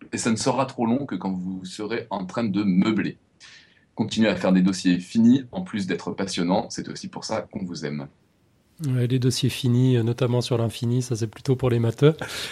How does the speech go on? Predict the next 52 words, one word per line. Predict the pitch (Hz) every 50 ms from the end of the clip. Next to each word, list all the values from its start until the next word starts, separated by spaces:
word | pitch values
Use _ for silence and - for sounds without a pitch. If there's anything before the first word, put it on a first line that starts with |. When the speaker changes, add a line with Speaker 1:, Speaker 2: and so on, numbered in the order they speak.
| 180 196 196 196 180 - - - - _ _ _ -
Speaker 2:
Euh, | 247 214 202 151 143 139 139 143
moi | 147 190 233
j'ai | 220 196
quand | 196
même | 208 220
une | 202 175
question | - 170 - - 175 165 147
pour | - 135
Pascal | - 147 131 - - 143 135 131
qui | 127 -
nous | 123 127 117 120
a |
envoyé | 120 117 123 123
ce | 120 - 135
message, | 123 - 156 160 160 135 -
qui | 175
était | 143 - 165
assez | 143 - 196 151
simple | - - 160 151 - 143
à | 127
décoder | 127 127 - 139 120 127 123
en | 113 104
fait. | - 117 113 107 - - 117
Euh, | 113 110 110
moi | 110 113 120
je, | 117 110 120 123
je, | 107 104 104 110 117 113 107 101 - - 147 156 151
je | 117 110 104 - _ _ _ _ -
travaille | - 143 135 127 127 127 127
dans | 127 120 117
le | 117
web | 123 123 131 131 117
et | 113 107
puis | - - 117
j'ai | 110 107 113 120
le | 113 113
réflexe | - 117 113 - - 123 117 117 - -
en | 110 98
fait | - 117
d'aller | 104 98 107 110
voir | 110 110 117 113
le | 110 110
code | - 127 113 -
source | - - - 127 123 - - -
de | 117
la | 107 107 107
page | - - 117 123 120 107 107
et | 101
puis | - - 110
là | 113 113 107
c'est, | - - 104 113 139 135
c'était | - - 113 - 120 110 110 110 117 120 117 127